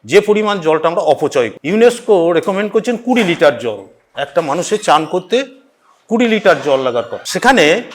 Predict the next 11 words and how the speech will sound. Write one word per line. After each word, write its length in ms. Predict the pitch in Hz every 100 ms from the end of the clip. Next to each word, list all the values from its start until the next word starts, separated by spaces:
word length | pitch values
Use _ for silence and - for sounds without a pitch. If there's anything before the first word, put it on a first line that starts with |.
| - - - - -
দেখা 180 | 165 220
যাচ্ছে 300 | 233 - 214
যে 100 | 214
মানুষ, 340 | 190 214 208 -
অনেক 200 | 147 196
মানুষ 280 | 185 202 185
রয়েছে 240 | 190 180
অভ্যাসবশত 880 | 165 147 170 208 196 160 151 151 151 175
পাটা 320 | 151 175 180
আগে 220 | 180 170
ধোয়, 300 | 156 147 147